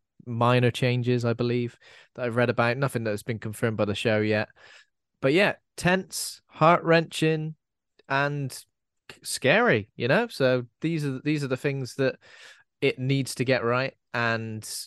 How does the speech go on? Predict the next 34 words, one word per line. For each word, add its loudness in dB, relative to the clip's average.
yeah, -2
I 0
think -4
The 2
Last 2
of 0
Us 0
is -12
probably -2
up 0
there 0
with -2
not -6
just -12
some -4
of -8
the -4
best, -2
um, 2
video 6
games 0
for -8
this, 0
but -6
also -4
some -6
of -2
the -4
best 0
media -2
in -2
any 2
form. -6
Um, -2